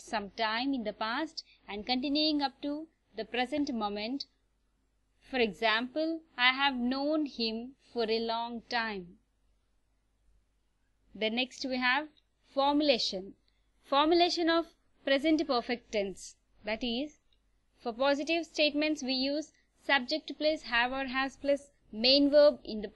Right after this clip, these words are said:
past participle. For example, "We have been friends for ten years." For negative sentences we use subject plus have not or has not plus main verb in the past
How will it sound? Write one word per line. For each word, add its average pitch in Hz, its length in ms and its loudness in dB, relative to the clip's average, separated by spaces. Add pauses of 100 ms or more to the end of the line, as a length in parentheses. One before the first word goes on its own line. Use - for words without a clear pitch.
past 254 400 0
participle. 202 760 -6 (640)
For 277 160 0
example, 240 800 0 (340)
"We 262 300 2
have 330 340 0
been 302 240 0
friends 277 420 -2
for 220 180 -6 (120)
ten 240 160 0
years." 190 480 -6 (2000)
For 294 300 2
negative 302 400 2
sentences 277 580 0
we 220 140 -4
use 269 380 0 (380)
subject 285 480 0
plus 302 360 4 (540)
have 262 180 8
not 294 440 -2
or 202 220 -2 (160)
has 233 320 0
not 269 280 -2
plus 220 220 -6
main 262 360 0
verb 285 240 0
in 220 100 -4
the 202 240 -6
past 262 340 -4